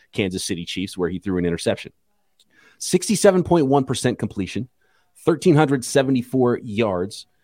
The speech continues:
He was eight point one yards per attempt. He had thirteen touchdowns, four interceptions, and he had a hundred and six point three quarterback rating. And then there was obviously all the stats where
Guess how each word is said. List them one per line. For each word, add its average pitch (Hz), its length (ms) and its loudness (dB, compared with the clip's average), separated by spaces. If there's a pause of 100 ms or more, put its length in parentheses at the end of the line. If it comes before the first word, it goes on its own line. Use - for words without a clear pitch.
(160)
He 120 140 2
was 110 200 2
eight 135 180 -2
point 139 200 0
one 123 200 2
yards 113 260 2
per 117 200 -4
attempt. 104 360 -4
He 107 80 -2
had 92 100 -2
thirteen 156 460 0
touchdowns, 123 500 -2
four 151 280 2
interceptions, 117 580 0
and 104 80 -8
he 110 80 0
had 104 80 0
a 90 80 -2
hundred 127 260 -4
and 107 100 -4
six - 260 -8
point 104 320 -6
three 95 420 -8 (260)
quarterback 80 600 -4
rating. 67 420 -8
And 101 160 -4
then 101 160 0
there 101 100 0
was 92 140 -2
obviously 107 480 -2
all 98 140 0
the 92 80 -6
stats 92 400 -2
where 90 220 -4